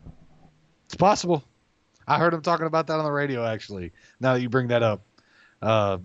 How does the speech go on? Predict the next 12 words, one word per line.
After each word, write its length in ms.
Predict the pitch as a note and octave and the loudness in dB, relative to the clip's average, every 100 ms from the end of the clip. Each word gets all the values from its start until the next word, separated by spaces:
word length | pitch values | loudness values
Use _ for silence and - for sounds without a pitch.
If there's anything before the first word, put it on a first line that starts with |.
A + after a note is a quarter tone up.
| - | -10
uh, 220 | F2+ F2 | -6 -6
Stugotz 720 | E2+ - E3+ D3 C3 A#2 - A#2 | -6 0 2 4 4 2 -2 -6
and, 220 | G#2+ G2+ | -6 -6
uh, 260 | G2+ F#2+ G2 | -4 -4 -4
them 120 | G2 | -6
were 100 | F#2 | -6
talking 280 | A2 G2+ G2 | -2 -2 -2
about 240 | F2+ E2+ | -4 -2
it. 100 | E2+ _ - - - - _ - | -4 _ -20 -20 -20 -20 _ -4
Uh, 280 | F#2 F2 D#2+ | -2 -2 -6
if, 320 | E2 G2 - G2 | -4 -4 -4 0
if, 420 | G2+ G2+ - | 2 0 -6